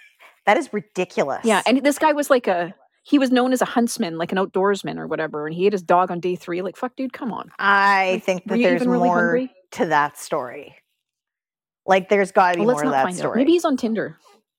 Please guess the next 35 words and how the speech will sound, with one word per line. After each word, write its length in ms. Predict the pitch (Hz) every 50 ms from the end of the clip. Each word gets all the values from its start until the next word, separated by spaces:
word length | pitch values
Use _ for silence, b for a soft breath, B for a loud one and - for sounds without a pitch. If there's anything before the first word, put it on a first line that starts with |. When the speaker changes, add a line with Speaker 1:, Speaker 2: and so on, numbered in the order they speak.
| _ _ _ _ _ _ _ _ _ _ _ _ _ -
Speaker 2:
I 60 | -
don't 120 | - - -
know. 80 | _ _ -
Speaker 1:
Fantastic. 520 | 196 175 170 185 156 147 147 - - -
I'll 140 | 151 151 147
join 300 | 143 147 139 131 117 113
now. 200 | 104 98 131 - _ _ _ _ _ _ _ _ _ - 214
Speaker 2:
All 80 | 220
Speaker 1:
All 80 | 214 202
Speaker 2:
right. 80 | 185
Speaker 1:
right. 380 | 156 131 120 - - - - - _ _ _ _ _ _ -
Speaker 2:
Anything 380 | 202 214 226 220 - 247 240
else? 200 | 233 240 247 - -
Anything 340 | 208 220 226 233 - 240 226
else? 300 | 226 240 - - - - _ -
I 60 | 202 202
think 220 | 202 226 208 220
we're 100 | 208 214
good. 220 | 185 165 160 -
Do 0 | 196
you 60 | 202
think 120 | 214 226 220
we're 80 | 226 214
Speaker 1:
Ah, 20 |
Speaker 2:
good? 100 | 247 247 320
Speaker 1:
I 20 |
think 160 | 330 302 -
we're 80 | 311 277
good. 240 | 226 247 202 156 -
I 100 | 190 214
think 220 | - 247 240 220
we're 80 | 214 196
good. 180 | 208 185 151 - B B B B B 233
Maybe 220 | 233 226 269 262
we'll, 280 | 240 262 262 233 226